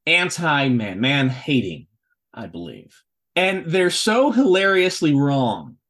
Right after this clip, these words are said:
I don't think I've seen a movie that was more knowing about what to-, toxic masculinity does in all directions and how it damages all people and is forgiving of it.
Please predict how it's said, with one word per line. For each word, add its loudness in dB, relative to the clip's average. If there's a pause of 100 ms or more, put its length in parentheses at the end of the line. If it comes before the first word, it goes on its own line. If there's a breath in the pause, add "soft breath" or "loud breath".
(120)
I 0
don't -2
think -2
I've 0
seen 0
a -2
movie 0
that -2
was -4
more -2 (440)
knowing 0
about 0 (360)
what 0
to-, 0
toxic 0
masculinity 0
does 0
in -2
all 2
directions -2 (420)
and 0
how 2
it -2
damages 0
all 2
people -4 (440)
and 2
is 0
forgiving 2
of -8
it. -12